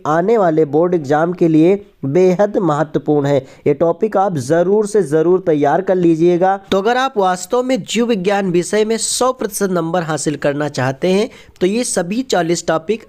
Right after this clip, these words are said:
अच्छे से तैयार कर लीजिए, इनके चित्र बनाने की प्रैक्टिस भी कर लीजिए। तो सबसे पहला बेहद महत्वपूर्ण टॉपिक है पराग कोश की संरचना का सचित्र वर्णन। बहुत ही ज़्यादा इंपॉर्टेंट है, इसे याद कर लीजिए।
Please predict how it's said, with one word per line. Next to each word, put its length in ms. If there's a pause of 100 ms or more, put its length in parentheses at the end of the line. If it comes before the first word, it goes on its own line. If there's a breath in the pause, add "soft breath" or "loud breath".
अच्छे 360
से 120
तैयार 400
कर 200
लीजिए, 340
इनके 260
चित्र 360
बनाने 360
की 140
प्रैक्टिस 520
भी 120
कर 220
लीजिए। 500 (140)
तो 80
सबसे 380
पहला 400
बेहद 420
महत्वपूर्ण 520
टॉपिक 400
है 420 (100)
पराग 400
कोश 280
की 160
संरचना 560
का 180
सचित्र 520
वर्णन। 340
बहुत 480
ही 100
ज़्यादा 360
इंपॉर्टेंट 600
है, 60
इसे 240
याद 360
कर 140
लीजिए। 440